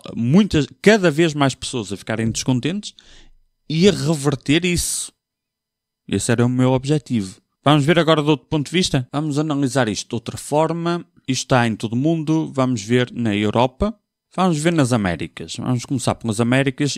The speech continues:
Isto está como U S A, United States. Os valores são diferentes, são diferentes, mas a tendência parece ser mais ou menos a mesma, não é? Três ponto setenta e quatro,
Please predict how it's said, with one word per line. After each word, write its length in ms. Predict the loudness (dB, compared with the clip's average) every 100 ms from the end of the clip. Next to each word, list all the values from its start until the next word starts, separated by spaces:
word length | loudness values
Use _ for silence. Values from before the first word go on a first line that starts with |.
| -2
Isto 640 | -2 -2 -6 -2 0 -2
está 400 | -4 -2 0 0
como 680 | -2 -4 0 2 2 0 -4 -10 _ _ _ _ _ 0
U 200 | 2 4
S 300 | 2 0 -2
A, 40 | 0 -2 -6 _ _ _
United 480 | -12 -8 -8 -10 -12 -12
States. 760 | -8 -4 -4 -6 -14 -14 -14 _ _ _ -16 -4
Os 220 | 0 0
valores 420 | 2 0 2 2
são 200 | 0 0
diferentes, 600 | 2 0 2 0 0 -8 _ _ _ _ _
são 220 | -4 -2
diferentes, 720 | 0 -2 0 2 2 -2 -4
mas 300 | 0 0 2
a 60 | 0
tendência 640 | 2 0 2 0 0 -4
parece 300 | -2 -2 -2
ser 160 | -2 0
mais 280 | 0 0
ou 80 | -2
menos 300 | -2 -4 -2
a 40 | -2
mesma, 400 | -2 -6 -6 -6
não 120 | -4
é? 140 | -4 -8 _ _ _ -20 -20 _
Três 240 | 0 0
ponto 240 | 0 -6 -6
setenta 300 | -6 -2 -2
e 40 |
quatro, 640 | 0 2 2 -2 -6 -6